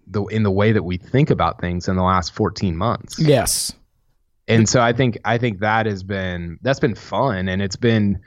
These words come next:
Speaker 1: I think it's been good because you, it's, it's not, it's not like a sideshow. It's, like, legitimately he's, he's really good and contending at events.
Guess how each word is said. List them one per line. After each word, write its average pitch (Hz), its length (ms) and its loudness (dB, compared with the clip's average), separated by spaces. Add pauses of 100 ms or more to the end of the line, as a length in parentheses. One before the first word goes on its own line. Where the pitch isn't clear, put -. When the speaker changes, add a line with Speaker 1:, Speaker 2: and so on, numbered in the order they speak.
(300)
Speaker 1:
I - 80 2
think 320 160 4
it's 214 100 2
been 127 200 2
good 90 760 0 (140)
because 107 920 2 (500)
you, 117 180 -2 (100)
it's, 113 320 -2
it's 117 180 0
not, 139 160 2
it's 117 200 0
not 139 220 2
like 113 140 0
a 90 80 -6
sideshow. 87 600 -2
It's, 87 160 -6
like, 110 180 -2
legitimately 104 800 0
he's, 92 360 -4
he's 104 280 0
really 98 400 4
good 90 500 4
and 90 240 4
contending 90 480 4
at 78 140 0
events. - 480 -2